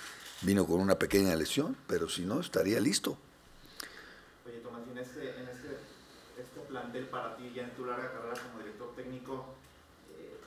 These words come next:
Speaker 2: ¿dónde lo pones este plantel que estás dirigiendo? Has dirigido muchísimos jugadores de muy buena calidad y equipos muy competitivos, pero este en particular, para ti, ¿cómo está? ¿Cómo lo catalogas ya en tu carrera como técnico?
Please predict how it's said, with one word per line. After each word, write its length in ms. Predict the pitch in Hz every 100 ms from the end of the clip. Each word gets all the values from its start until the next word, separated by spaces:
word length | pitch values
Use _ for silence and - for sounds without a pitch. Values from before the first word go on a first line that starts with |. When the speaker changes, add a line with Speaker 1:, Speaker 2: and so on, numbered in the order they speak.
| - -
Speaker 2:
¿dónde 200 | 135 143
lo 80 | 131 131
pones 260 | 131 127
este 160 | - -
plantel 300 | 123 117 127
que 60 | 123
estás 200 | 131 123
dirigiendo? 520 | 113 - 127 127 123 -
Has 140 | 110 - 113
dirigido 300 | 107 - -
muchísimos 440 | - 104 - 113 -
jugadores 300 | - 151 107
de 60 |
muy 80 | 107
buena 220 | 117 -
calidad 380 | 101 101 110 113
y 40 |
equipos 360 | 113 - 113 110
muy 100 | 110
competitivos, 680 | 117 117 - - 123 123 123
pero 220 | 127 127
este 120 | 127 -
en 60 |
particular, 760 | - - - - - 123 - - - - - -
para 280 | 135 117 -
ti, 220 | 135 131 - -
¿cómo 220 | 135 127
está? 320 | 123 131 131 127
¿Cómo 160 | 131
lo 120 | 127
catalogas 460 | 123 - - 165 151
ya 80 | -
en 80 | 120
tu 80 |
carrera 340 | - 131 110 113
como 160 | 107 -
técnico? 380 | - - -